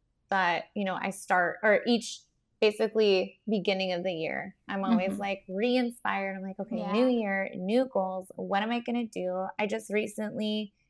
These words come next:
Speaker 1: had my blog redesigned, and so that got me really excited. And I feel like it's more, more so website looking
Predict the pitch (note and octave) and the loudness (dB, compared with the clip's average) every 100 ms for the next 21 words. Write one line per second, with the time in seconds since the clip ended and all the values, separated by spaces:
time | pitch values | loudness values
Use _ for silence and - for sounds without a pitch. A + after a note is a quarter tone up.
0 | _ - G#3 G#3 G3+ F#3+ G3 G3 G3+ G3 | _ 0 2 2 2 2 2 2 -2 -2
1 | G3 F#3+ F#3 F#3+ G3+ G3+ - G3 F#3 F3 | -2 -2 -6 -6 -4 -6 -6 -4 -4 -4
2 | E3+ F#3+ _ _ - - G3 G3 G#3+ G3+ | -6 -8 _ _ -2 2 6 6 4 2
3 | G#3 G3 F#3+ F#3+ G3 - F#3 F#3+ F#3 F#3 | 0 2 2 2 -2 0 4 6 6 4
4 | F3+ E3+ F#3 G#3 F#3 G3 G3 - F#3+ G3 | 2 -6 0 2 2 4 2 0 -2 0
5 | F#3+ F#3+ G3 - _ _ _ _ _ _ | 2 0 -2 -8 _ _ _ _ _ _
6 | _ B3 C#4+ D4 D#4+ D4 D4 C#4+ C4+ - | _ 0 0 0 4 8 8 8 6 2
7 | _ _ _ _ _ _ _ G3 F#3+ G#3 | _ _ _ _ _ _ _ -2 6 6
8 | G#3 - A#3 A3+ A#3 A#3+ A#3 A#3+ C4 | 6 6 6 6 0 2 0 0 -4